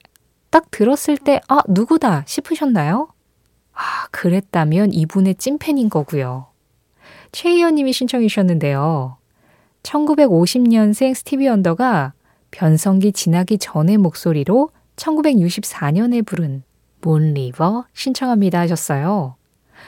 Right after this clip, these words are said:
네, 그 천구백육십사 년도 라이브였습니다. 스티비 언더가 배우로 따지면 아역 배우 출신인 거죠. 가수는 아역 가수, 아니, 여기 아니니까, 네,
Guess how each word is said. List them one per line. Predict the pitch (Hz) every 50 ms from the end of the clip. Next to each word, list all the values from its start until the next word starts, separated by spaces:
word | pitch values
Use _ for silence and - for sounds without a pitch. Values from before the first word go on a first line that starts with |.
| - - _ _
네, | - 160 147 135 127 -
그 | - 165
천구백육십사 | 156 - - 262 254 240 240 190 151 - - 185 - - - 156 151
년도 | 170 214 233 226 233 220
라이브였습니다. | 185 165 151 156 151 160 156 143 - - 147 131 127 - 147 131 127 131 - - _ _ _ _ _ _ _ _ _ _ _ _ _ _ _ _ _ _
스티비 | - - - - 311 339 339
언더가 | 330 320 285 277 269 262 - 302 302 294 233 175 - - _ _ _ _ _ _ -
배우로 | - 180 220 285 330 359
따지면 | 349 330 302 - 302 294 285 254
아역 | - 165 175 226 - -
배우 | 247 233 220
출신인 | - - 202 - - 180 165 147
거죠. | 135 156 143 - 220 220 185 151 - _ _ _ _ - - - _ _ _
가수는 | - - 214 208 - 262 277 302 285 -
아역 | - 170 165 190 254 277 - _ -
가수, | - 180 175 180 - - - - _
아니, | - 180 170 165
여기 | 156 160 160 - 247 233
아니니까, | 190 165 160 165 165 160 - _ - - 170 160 165 175
네, | 185 165 151 147 139 139 143